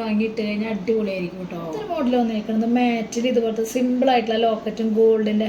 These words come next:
ഹാങ്ങിങ് ആയിട്ട് മുത്തുകൾ വന്നിട്ടുണ്ട്. ബാക്കിലേക്ക് ഇതുപോലെ ചെയിനും അതുപോലെ ചെറിയ ബോൾ ടൈപ്പ് ആയിട്ട് നന്നായിട്ടുണ്ട് കേട്ടോ. റൂബിയുടെ സ്റ്റോൺ വർക്കും ബാക്ക് ചെയിനൊക്കെ വന്നിട്ട് നമുക്ക്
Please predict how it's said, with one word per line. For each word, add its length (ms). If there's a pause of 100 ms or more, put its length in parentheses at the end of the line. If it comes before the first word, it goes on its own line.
ഹാങ്ങിങ് 440
ആയിട്ട് 240
മുത്തുകൾ 380 (120)
വന്നിട്ടുണ്ട്. 440 (580)
ബാക്കിലേക്ക് 580
ഇതുപോലെ 360 (200)
ചെയിനും 520
അതുപോലെ 260 (120)
ചെറിയ 340
ബോൾ 240
ടൈപ്പ് 220
ആയിട്ട് 200
നന്നായിട്ടുണ്ട് 480
കേട്ടോ. 160 (140)
റൂബിയുടെ 520
സ്റ്റോൺ 220 (120)
വർക്കും 300 (560)
ബാക്ക് 300
ചെയിനൊക്കെ 360
വന്നിട്ട് 260
നമുക്ക് 200